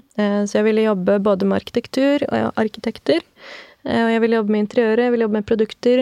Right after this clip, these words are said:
eh, jeg ville kunne gjøre de samarbeidene jeg hadde lyst til, jeg hadde lyst til å skrive en bok. Eh, det var så mye jeg ville, og jeg kjente at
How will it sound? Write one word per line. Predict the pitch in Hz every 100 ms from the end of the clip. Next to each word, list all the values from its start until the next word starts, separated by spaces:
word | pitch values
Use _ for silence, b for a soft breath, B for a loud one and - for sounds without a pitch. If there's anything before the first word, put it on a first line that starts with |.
| 247
eh, | - 226 220 220 220 220 214
jeg | 214
ville | 220 220
kunne | 233 233
gjøre | 208
de | 208
samarbeidene | - 220 185 190 185
jeg | 196
hadde | 208
lyst | 202 - -
til, | 254 247
jeg | 214
hadde | 190
lyst | -
til |
å | -
skrive | 196 190
en | 190
bok. | - 302 294 - - B B B B B -
Eh, | 196 208
det | -
var | 233
så | 269
mye | 254 247
jeg | 214 226
ville, | 220 254 330
og | 277
jeg | 240 247
kjente | 214 226
at | _